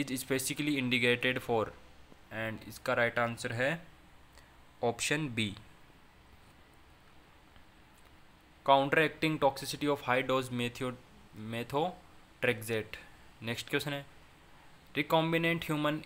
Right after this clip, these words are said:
erythropro-, erythropoietin is indicated for, option A megaloblastic anemia, hemolytic anemia, anemia in patient of thalassemia, and option D है anemia in chronic renal failure patients। And right answer option D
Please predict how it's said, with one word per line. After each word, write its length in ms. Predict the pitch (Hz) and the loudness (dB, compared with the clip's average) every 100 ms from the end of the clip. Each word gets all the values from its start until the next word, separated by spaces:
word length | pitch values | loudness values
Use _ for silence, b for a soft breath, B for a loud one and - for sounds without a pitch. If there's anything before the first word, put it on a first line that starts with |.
| 127 | -6
erythropro-, 680 | 131 - 147 143 - 131 127 - - | -6 -2 0 0 0 0 0 -6 -12
erythropoietin 960 | 131 123 - 143 143 131 123 127 127 131 - | -10 -10 -4 -2 0 -2 0 -2 -2 -6 -10
is 380 | 123 120 - - - - 120 | -10 -10 -10 -14 -16 -8 -2
indicated 440 | 123 123 120 120 - | 0 0 0 -4 -2
for, 180 | 113 104 - - - | -2 -2 -8 -14 -14
option 280 | - 131 | -10 -2
A 60 | 139 | -2
megaloblastic 760 | 127 120 120 127 127 123 131 117 | 0 0 0 2 2 0 -6 -4
anemia, 320 | 117 120 135 156 B B B B B | -4 -2 -4 -6 B B B B B
hemolytic 560 | 127 131 127 120 117 135 | 0 4 6 4 4 -2
anemia, 360 | 143 147 147 147 - - | -2 -2 -4 -6 -14 -10
anemia 420 | 123 123 127 131 | -6 -2 0 0
in 140 | 135 | 0
patient 380 | 127 120 135 131 | 0 0 0 2
of 160 | 127 127 - - - - - - - - | 2 2 -4 -20 -20 -20 -20 -20 -20 -10
thalassemia, 800 | 131 123 127 - 143 147 147 147 - | -2 0 0 0 -2 -2 -4 -8 -10
and 200 | 110 113 | -6 -4
option 300 | 113 - 127 | -4 -4 -2
D 100 | 120 | -2
है 180 | 135 127 | -2 -4
anemia 320 | 123 123 123 | -2 0 -2
in 140 | 127 | -2
chronic 400 | 127 120 120 127 | -2 -2 -2 -2
renal 340 | - 113 113 120 | -2 0 0 -2
failure 320 | 123 113 120 | -4 -4 -4
patients। 540 | - 107 101 101 - - B B B - - | -4 -6 -6 -12 -14 -20 B B B -20 -12
And 140 | 113 | -4
right 220 | 117 123 120 | 0 2 2
answer 280 | 123 120 | -2 -2
option 300 | 127 123 131 117 | -4 -2 -4 -2
D 200 | 120 | -2